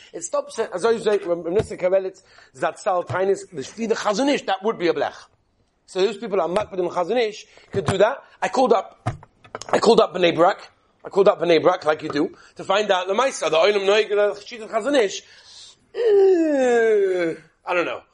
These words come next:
I, I didn't get too many positive responses from Bnei Brak, whether or not they do or they don't paskin like the Chazon Ish. Most people do not generally are machmer like the Chazon Ish. Generally they're not. And we paskin that a blech generally works according to most Gedolei Poskim, and it is okay.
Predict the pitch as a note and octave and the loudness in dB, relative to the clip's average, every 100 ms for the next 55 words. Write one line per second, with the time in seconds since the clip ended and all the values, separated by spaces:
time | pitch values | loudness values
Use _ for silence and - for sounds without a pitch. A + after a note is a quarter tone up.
0 | _ _ - F3+ G3 A3 G3 - G3 F#3 | _ _ -4 -2 0 0 -4 -4 -6 -6
1 | F3+ F3+ D3+ E3+ D#3 - D#3+ D#3 D3+ - | -6 -8 -6 -8 -8 -8 -10 -10 -16 -12
2 | C#3+ C#3 F3 E3 D3+ D#3 E3+ D#3+ D#3 D3 | -8 -6 -4 -4 -4 -4 -2 -2 -2 -4
3 | C3+ F#3 E3+ D3+ D3 E3+ E3+ - - C#3+ | -6 -4 -2 -4 -4 -6 -6 -14 -20 -16
4 | - F3 - E3+ D3 D3 C3+ C3 F3+ D#4 | -6 -6 -6 -6 -6 -6 -10 -6 -4 -4
5 | - - - F3+ B3 C#4+ - A#3+ A#3+ G#3 | -6 -18 -14 -4 -4 -4 -12 -14 -6 -6
6 | D#3+ F3 G#3 F#3+ G3+ G#3 G3 F#3 F3 - | -4 -2 -2 -4 -6 -4 -2 -4 -6 -10
7 | _ - E3+ F#3+ E3 F3 E3 - C3+ B2 | _ -8 -4 -4 -4 -4 -4 -8 -14 -8
8 | F#3 B3+ - G3 E3 C#3+ C#3+ C4 D4+ _ | -6 -6 -6 -6 -4 -4 -2 -2 -4 _
9 | _ - F3 A#3 G3+ G3+ - G3 D#3+ C#3 | _ -8 -6 -4 -4 -6 -6 -8 -6 -8
10 | F3+ G3+ F#3+ _ _ - F#3+ F#3+ E3 C3+ | -4 -6 -6 _ _ -8 -6 -6 -8 -4
11 | F#3+ G#3 _ D3 D#3+ D3 E3+ F3 D#3+ E3+ | -2 -2 _ -12 -8 -4 -4 -4 -6 -4
12 | E3+ D3 G#3 G#3 - F#3 _ _ F#3 G#3 | -4 -4 -4 -6 -6 -10 _ _ -2 -2
13 | G#3 G3 F#3 E3 D#3 C#3+ G2+ | -2 -8 -6 -6 -6 -6 -8